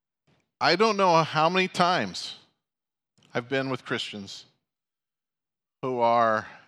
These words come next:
asking advice about some particular thing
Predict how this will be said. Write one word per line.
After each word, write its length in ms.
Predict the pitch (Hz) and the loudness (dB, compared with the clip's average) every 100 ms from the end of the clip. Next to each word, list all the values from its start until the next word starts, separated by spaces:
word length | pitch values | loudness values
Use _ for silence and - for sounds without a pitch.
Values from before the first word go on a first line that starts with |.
| _ | _
asking 760 | - 135 151 - 147 127 117 110 - _ _ _ _ _ - | -2 0 0 -2 -6 -8 -8 -12 -20 _ _ _ _ _ -10
advice 800 | 104 104 110 117 101 - - - _ _ _ _ - | -6 -2 0 0 -4 -8 -10 -14 _ _ _ _ -4
about 340 | 98 110 95 | 2 2 0
some 220 | - 135 | -4 -4
particular 560 | - - - - 117 104 | -6 -16 -18 -10 -6 -6
thing 520 | - 123 107 92 | -6 -4 -4 -6